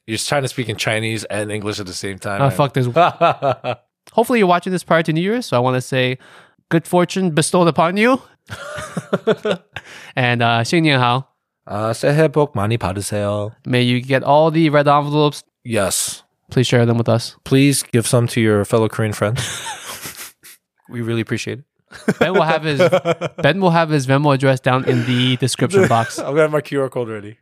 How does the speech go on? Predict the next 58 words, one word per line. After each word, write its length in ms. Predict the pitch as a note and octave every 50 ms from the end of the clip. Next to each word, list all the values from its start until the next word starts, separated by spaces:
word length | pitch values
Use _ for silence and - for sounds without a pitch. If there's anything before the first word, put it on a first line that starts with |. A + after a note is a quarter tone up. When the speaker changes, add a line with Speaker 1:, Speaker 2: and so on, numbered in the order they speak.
| - -
Speaker 2:
Make 100 | D3 -
sure 120 | - F#3+
when 100 | E3 D#3+
you 60 | D#3 D3
send 180 | - D#3+ D#3
it 40 | D3+
over, 200 | C#3+ D#3 D#3 E3
you 140 | E3 C3 C3+
use 180 | C3+ C#3 C3+ C#3
one 140 | C#3 C3+ C3+
of 60 | C3
those, 180 | C3 B2+ B2
uh, 160 | B2+ A#2+ A#2+ A#2+
red 220 | A#2+ C3 C3 C3+
envelope 380 | C3 C3 B2+ C3 C3 C3 - C#3
emojis 520 | C3 B2 B2 B2 B2 C3 C3+ - D3+ D#3+
so 160 | - - A#2+
that 160 | A#2+ A#2+ A#2
he 220 | A2+ B2 B2 A#2+ A#2+
know 140 | B2 A#2+ B2
what 120 | - D3
Speaker 1:
Yo, 800 | D3 D3 D3 C#3+ C#3+ C#3+ C#3 C#3 C3+ C3 B2+ C3 B2 B2 A#2+ A2+ F#2+
that 160 | - A2+ A#2+
would 160 | C3 C#3 C3+ C3
be 60 | B2
fire. 420 | - - G2+ G2 F#2+ F2+ F2+ F#2 - _
That 60 | - -
Speaker 2:
Make 60 | C#3+
Speaker 1:
would 20 | D3
Speaker 2:
sure 120 | - F#3+ F#3
Speaker 1:
be 60 | F3+
Speaker 2:
you 80 | F3
Speaker 1:
great. 60 | E3 -
Speaker 2:
send, 340 | F#3+ F3+ F3+ F3+ F3+ F#3 E3+
uh, 160 | C#3+ C#3 C#3
friends 300 | C3 - E3 E3 E3 D#3+
and 80 | D#3 D3
family 260 | E3+ D#3+ D#3 D#3 D3+
only, 300 | C#3+ D3+ E3+ F#3+ F#3+ E3
no 380 | C3+ C3 C3+ C#3 C#3+ C#3+ C#3
goods 220 | C3 C3 C#3 C3 D3
and 120 | C#3 B2+
services, 360 | - C3+ C3 B2+ - C3+ B2+ C#3
okay? 240 | C3 - D#3 E3+ E3+ -
Speaker 1:
<laughs> 640 | G4+ F#4+ D4 C#4 - - - - - _ _ _ -
I 460 | A#3+ G#3+ C4+ - _ B3 A3 G3 - - - _ _ _ _ _
love 220 | - E3 E3 E3+ D3+
Speaker 2:
We 60 | C#3+
Speaker 1:
it. 40 | D#3
Speaker 2:
wanna 280 | E3 D#3 D#3+ F3+ - -
avoid 300 | - D3+ D3 D#3+ E3 E3
those 200 | D#3+ D3 D3 -
ten 140 | - D#3+ D3+
ninety-nines 400 | D3+ D3+ D3 C#3+ C3+ C3+ C3+ C3
this 160 | B2+ B2 - C3+
year. 220 | B2+ A#2+ B2 - - B2
Speaker 1:
Oh, 160 | A#2+ B2 B2
yeah. 440 | B2 B2 B2 B2+ B2+ B2+ B2 A2+